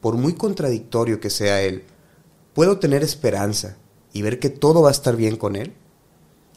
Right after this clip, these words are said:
y al mismo tiempo decir, "¿Pero dónde quedo yo? Que se vaya él". O sea, puedo tener esas dos ideas. Lo único que realmente yo puedo hacer con eso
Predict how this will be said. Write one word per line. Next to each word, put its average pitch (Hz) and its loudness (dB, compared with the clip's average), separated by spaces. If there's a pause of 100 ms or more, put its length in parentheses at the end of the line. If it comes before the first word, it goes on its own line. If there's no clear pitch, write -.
(240)
y - -4
al 107 0
mismo 139 2
tiempo 135 4
decir, 127 0 (380)
"¿Pero 98 -4
dónde 123 -2
quedo 107 -2
yo? 170 0 (300)
Que - -14
se - -10
vaya 131 0
él". 135 0
O 143 -2
sea, 117 -6 (320)
puedo 156 4
tener 151 0
esas 143 -2
dos 131 0
ideas. 101 -4 (680)
Lo 98 -4
único 139 0
que 98 -4
realmente 131 -2
yo 117 -2
puedo 139 0
hacer 131 -2
con 117 -2
eso 151 -6